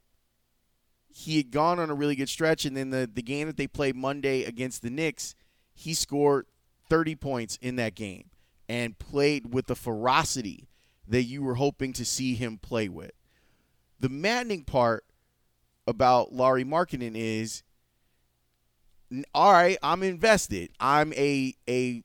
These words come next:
Bulls fan that's going to watch this game because I saw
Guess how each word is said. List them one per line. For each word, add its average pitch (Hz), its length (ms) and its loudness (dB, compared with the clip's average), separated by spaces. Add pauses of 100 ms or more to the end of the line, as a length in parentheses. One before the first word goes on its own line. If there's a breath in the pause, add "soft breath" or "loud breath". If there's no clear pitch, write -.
Bulls 165 500 -2
fan 165 440 -2
that's 123 200 -2
going 131 300 -4
to 110 80 -6
watch 147 420 0
this 156 160 -6
game 131 380 -4
because 113 320 -4
I 135 180 4
saw 127 480 4